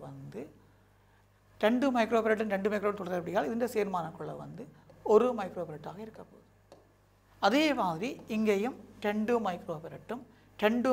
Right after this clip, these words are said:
மைக்ரோஃபாரட்டும் தொடராக இருக்கக்கூடியால் சேர்மான கொள்ளவு ஒரு மைக்ரோஃபாரட்டாக இருக்க போகுது. இந்த ஒரு மைக்ரோஃபாரட்டும் இந்த ஒரு மைக்ரோஃபாரட்டும் சமாந்தரமா வரப்போகுது. அவ இதனுடைய சேர்மான கொள்ளவு ரெண்டு மைக்ரோஃபாரட், ரெண்டு மைக்ரோஃபாரட்.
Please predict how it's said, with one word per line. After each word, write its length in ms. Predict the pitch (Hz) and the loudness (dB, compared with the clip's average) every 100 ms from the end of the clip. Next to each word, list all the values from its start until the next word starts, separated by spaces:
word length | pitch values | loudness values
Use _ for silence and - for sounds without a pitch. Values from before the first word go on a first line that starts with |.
| 220 | 0
மைக்ரோஃபாரட்டும் 540 | 190 196 180 180 202 | -2 -4 -4 -6 -8
தொடராக 200 | 196 175 | -6 -4
இருக்கக்கூடியால் 480 | 165 - 147 160 - - - _ - | -4 -6 -10 -10 -12 -16 -20 _ -4
சேர்மான 400 | - 220 208 180 165 | 6 6 6 -2 -2
கொள்ளவு 300 | 160 147 156 247 - - - - | -6 -8 -10 -14 -18 -20 -2 8
ஒரு 120 | 247 247 | 8 8
மைக்ரோஃபாரட்டாக 500 | 190 185 170 156 202 | 0 -6 -8 -6 -8
இருக்க 140 | - 170 | -8 -16
போகுது. 160 | 156 - _ _ - - 269 | -20 -20 _ _ -20 -6 -2
இந்த 140 | 349 339 | 4 6
ஒரு 120 | 320 381 | 6 2
மைக்ரோஃபாரட்டும் 600 | 330 311 302 277 269 269 233 | 0 4 4 8 6 4 4
இந்த 100 | 233 | 6
ஒரு 80 | 233 | 6
மைக்ரோஃபாரட்டும் 560 | 220 214 180 175 190 339 - - _ _ _ _ _ _ _ _ - | 2 -2 -4 -4 -4 -8 -12 -20 _ _ _ _ _ _ _ _ -4
சமாந்தரமா 480 | 262 302 320 294 277 190 | 2 4 4 2 0 0
வரப்போகுது. 380 | 160 - 147 156 - | -4 -10 -12 2 6
அவ 120 | 254 | 6
இதனுடைய 240 | 262 294 294 285 | 6 4 2 6
சேர்மான 460 | 277 269 233 190 180 | 4 6 4 2 -2
கொள்ளவு 240 | 156 160 262 | -4 0 2
ரெண்டு 240 | 240 208 233 214 | 2 2 -2 -4
மைக்ரோஃபாரட், 600 | 165 185 202 175 147 - _ _ _ - _ _ - | -8 -8 -10 -12 -18 -20 _ _ _ -20 _ _ -6
ரெண்டு 200 | 196 185 214 | -4 -2 -4
மைக்ரோஃபாரட். 500 | 175 165 147 151 | -6 -10 -14 -16